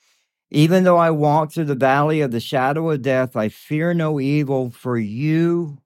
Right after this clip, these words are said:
are with me. Your rod and your staff, they will comfort me.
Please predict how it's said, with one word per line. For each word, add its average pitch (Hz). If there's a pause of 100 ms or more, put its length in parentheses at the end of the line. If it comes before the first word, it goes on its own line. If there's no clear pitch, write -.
are 127 (120)
with 135
me. 90 (800)
Your 101
rod 143 (640)
and 104
your 98
staff, 135
they 117
will 98
comfort 143
me. 135